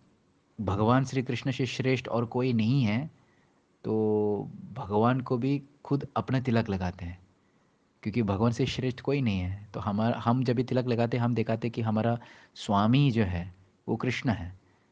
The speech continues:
तो कृष्ण देखें, "अरे, मेरे से और श्रेष्ठ नहीं है, तो मेरे खुद अपना चरण कमल को अपने सर पे लगाना ही पड़ेगा।" तो इसमें भी दु-, कुछ उदाहरण हम देख सकते हैं कि जैसे,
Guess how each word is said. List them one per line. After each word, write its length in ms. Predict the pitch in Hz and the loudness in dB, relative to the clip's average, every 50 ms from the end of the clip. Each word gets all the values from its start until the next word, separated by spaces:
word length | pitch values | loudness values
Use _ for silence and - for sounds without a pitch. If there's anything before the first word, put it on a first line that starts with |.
| _ _ - | _ _ -10
तो 60 | 107 | -6
कृष्ण 320 | - 110 101 - - 127 | -4 -4 -4 -2 -2 -2
देखें, 280 | 117 123 120 - 139 135 | 0 -2 -2 -2 0 0
"अरे, 180 | 123 120 131 123 | 2 2 2 2
मेरे 240 | 107 104 110 117 | 2 2 2 2
से 140 | 113 - 143 | 0 0 2
और 200 | 120 113 110 117 | 4 4 4 2
श्रेष्ठ 380 | 117 - - 123 123 131 127 - - | 2 -2 -2 0 0 0 0 -2 0
नहीं 120 | 131 117 | 0 2
है, 280 | 104 107 120 139 160 175 | 2 2 0 -2 -4 -6
तो 140 | - - 113 | -8 -4 -2
मेरे 180 | 107 107 117 | 0 0 0
खुद 240 | 113 - - 151 151 | 0 2 2 2 2
अपना 500 | - - 110 110 - 120 135 147 165 160 - - _ _ _ _ _ _ | 2 0 -2 0 0 2 4 4 4 2 -2 -6 _ _ _ _ _ _
चरण 220 | - 120 113 123 127 | 0 2 2 2 4
कमल 300 | - 120 113 117 120 117 | 4 4 4 4 4 4
को 220 | - 151 185 214 - - _ _ _ _ | 4 2 2 0 -2 -12 _ _ _ _
अपने 400 | - - 98 - - 123 143 151 | -4 -4 0 2 4 4 4 4
सर 240 | 143 - - 120 117 | 2 2 2 2 2
पे 260 | 120 - 151 190 233 226 | 2 2 2 0 0 0
लगाना 360 | 117 113 104 104 101 104 110 | 0 0 0 2 2 2 2
ही 140 | 107 113 113 | 2 2 0
पड़ेगा।" 380 | - 98 92 92 98 98 92 - - _ _ _ _ _ _ _ _ _ _ - - _ _ _ _ _ - | 0 -2 -4 -4 -6 -8 -10 -12 -16 _ _ _ _ _ _ _ _ _ _ -20 -20 _ _ _ _ _ 0
तो 60 | 110 | 0
इसमें 360 | 107 107 - - 143 147 143 | 0 0 2 2 2 4 4
भी 220 | 139 143 143 131 | 6 6 6 6
दु-, 200 | 110 104 120 101 | 4 2 0 -2
कुछ 160 | - 127 113 - | 0 -2 -2 0
उदाहरण 380 | 113 113 113 110 117 127 127 | 2 4 6 6 6 6 4
हम 140 | 123 117 113 | 2 2 4
देख 180 | 107 113 113 - | 2 2 0 0
सकते 280 | - 113 113 - 123 | -2 -4 -2 -2 -4
हैं 80 | 110 110 | -4 -2
कि 360 | - 113 110 107 107 - - - - | -2 -2 0 0 0 -2 -6 -8 -4
जैसे, 580 | - 107 101 95 - 113 110 107 104 104 - | -2 -2 -2 0 0 0 2 2 2 0 -2